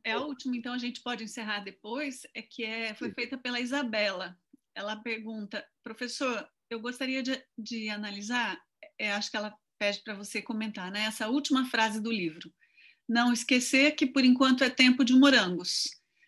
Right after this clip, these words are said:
Speaker 2: <laughs>
Speaker 1: Você poderia falar sobre esse final escolhido pela Clarice?
Speaker 2: Sim.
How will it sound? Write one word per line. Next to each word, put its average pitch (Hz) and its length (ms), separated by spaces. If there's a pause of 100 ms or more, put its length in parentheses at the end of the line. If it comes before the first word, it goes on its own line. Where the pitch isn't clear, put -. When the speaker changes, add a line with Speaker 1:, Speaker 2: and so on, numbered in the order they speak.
(180)
Speaker 2:
<laughs> - 440
Speaker 1:
Você 277 360
poderia 277 420
falar 233 340
sobre 214 300
esse 214 340
final 214 680 (200)
escolhido 220 600
pela 196 340
Clarice? 220 680 (840)
Speaker 2:
Sim. 120 260